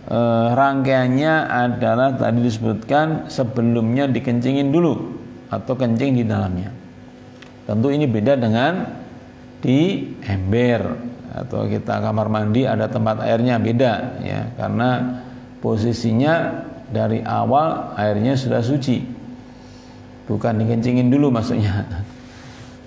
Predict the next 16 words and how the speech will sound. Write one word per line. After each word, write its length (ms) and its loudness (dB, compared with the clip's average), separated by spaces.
Ya, 160 -8
saya 240 -4
kira 160 2
nggak 320 2
ada 80 4
lah 160 2
orang 240 0
yang 240 0
punya 480 0
air 240 0
di 160 -2
kamar 240 0
mandi 320 0
kemudian 640 2
kencingnya 560 2
di, 320 2